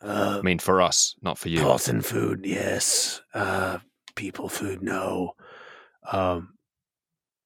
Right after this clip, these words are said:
Speaker 1: uh, the rest of the Duergar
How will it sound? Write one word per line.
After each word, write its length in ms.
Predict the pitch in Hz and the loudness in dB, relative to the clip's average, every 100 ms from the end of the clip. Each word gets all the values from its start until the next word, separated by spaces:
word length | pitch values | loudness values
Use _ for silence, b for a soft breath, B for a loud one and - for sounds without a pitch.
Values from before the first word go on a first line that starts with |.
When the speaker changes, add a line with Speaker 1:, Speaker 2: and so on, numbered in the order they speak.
| _ _ _ 110 107 - | _ _ _ -18 -18 -8
Speaker 1:
uh, 100 | 113 104 _ _ _ - | -8 -8 _ _ _ -18
the 280 | 143 135 117 | -10 -2 2
rest 320 | 117 117 - | 4 2 2
of 100 | 110 | 2
the 100 | 104 | 0
Duergar 760 | 101 110 107 107 104 98 92 | 0 2 2 2 0 0 -2